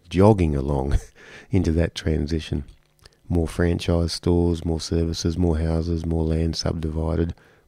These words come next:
more roads fixed, more facilities built for sport, health, business, education. More young families, more babies,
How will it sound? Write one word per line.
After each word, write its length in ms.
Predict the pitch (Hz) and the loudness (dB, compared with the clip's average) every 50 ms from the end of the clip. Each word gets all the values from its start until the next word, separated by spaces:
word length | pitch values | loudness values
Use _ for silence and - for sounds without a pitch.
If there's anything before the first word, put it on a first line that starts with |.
| - | 0
more 160 | 98 90 85 | 2 4 4
roads 340 | 80 82 82 82 82 80 - | 4 4 4 4 2 2 0
fixed, 400 | - - 90 - - - - - - - _ _ _ | 0 0 0 0 -2 -6 -18 -20 -20 -20 _ _ _
more 120 | - 95 87 | -2 -2 -2
facilities 580 | - - - - 98 92 90 90 80 78 76 | -2 -6 -4 0 0 2 2 2 0 -4 -2
built 240 | 76 82 90 92 - | 2 2 2 2 2
for 120 | - - - | -2 -8 -12
sport, 460 | - - - 92 92 92 92 107 - - _ _ _ _ _ - | -12 -2 2 4 4 4 4 2 -2 -6 _ _ _ _ _ -4
health, 360 | - 92 92 95 98 - - - _ - | 2 4 4 4 2 0 -6 -16 _ 0
business, 420 | 90 90 90 95 101 98 - - - | 0 0 2 2 0 -2 -2 -2 -4
education. 680 | - 95 95 90 - - 85 82 90 87 - 95 95 92 - - _ _ _ _ _ - _ _ _ _ _ _ _ _ _ _ - | -4 -2 -2 -4 -4 -2 0 0 0 -2 -4 -6 -8 -8 -10 -16 _ _ _ _ _ -20 _ _ _ _ _ _ _ _ _ _ 2
More 180 | 98 104 107 | 6 6 8
young 240 | 104 104 104 107 101 | 8 8 6 6 4
families, 480 | - - 92 98 107 110 107 110 107 90 | 4 4 4 4 6 6 4 4 4 4
more 220 | 92 98 101 92 | 4 4 4 4
babies, 640 | 87 87 90 101 104 101 101 98 98 - - - - | 4 4 4 4 4 2 2 0 -2 -6 -8 -14 -10